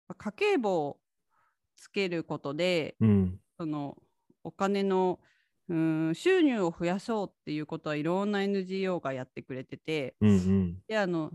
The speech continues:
Speaker 1: なんかこう、エン-、エンブロイダリー、なんていうのかな、あの、刺繍とか、
Speaker 2: うん。
Speaker 1: 服を作ったりとか、
Speaker 2: うん。
Speaker 1: そういうなんかこう指導とか、農業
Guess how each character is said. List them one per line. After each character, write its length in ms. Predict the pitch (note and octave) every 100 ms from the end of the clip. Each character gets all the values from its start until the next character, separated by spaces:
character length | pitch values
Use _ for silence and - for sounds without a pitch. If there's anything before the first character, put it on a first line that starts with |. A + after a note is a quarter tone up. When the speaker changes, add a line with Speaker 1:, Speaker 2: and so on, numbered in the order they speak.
| D#3+
Speaker 1:
な 120 | D#3
ん 20 |
か 100 | C#3+
こ 380 | - C3 A#2 - _ - _ _ -
う、 40 |
エ 40 | D3+
ン-、 120 | D3+ _ _
エ 60 | D#3
ン 60 |
ブ 80 | D3+
ロ 120 | E3
イ 40 | D#3+
ダ 80 |
リ 80 | -
ー、 20 |
な 80 | D3
ん 40 | D3
て 100 | C#3
い 20 |
う 40 |
の 20 |
か 100 | B2+
な、 120 | A2+ B2+
あ 60 |
の、 100 | - - _ _ _ _ _ _
刺 200 | - F3
繍 240 | - E3
と 140 | D#3+
か、 400 | D#3+ A3 A#3+ D#3+ -
Speaker 2:
う 80 |
ん。 240 | G#2 F2+ F#2+ _
Speaker 1:
服 240 | - - D#3
を 60 |
作 180 | - -
っ 20 |
た 140 | D3+ A#2
り 80 | F2+
と 80 | A#2+
か、 260 | F#2+ - _ _
Speaker 2:
う 40 | G3
ん。 140 | F#3
Speaker 1:
そ 140 | E3+ G#3
う 80 |
い 120 | G#3 G3
う 40 |
な 140 | F#3+
ん 40 | F#3
か 80 | D#3
こ 160 | D3+
う 20 | C#3+
指 260 | - E3+
導 160 | C3+ A#2+
と 80 | -
か、 240 | - F#2 - _ _ _ _ _ _ _ _ _
農 200 | F3 D#3+
業 400 | D#3+ D3+ C#3+ -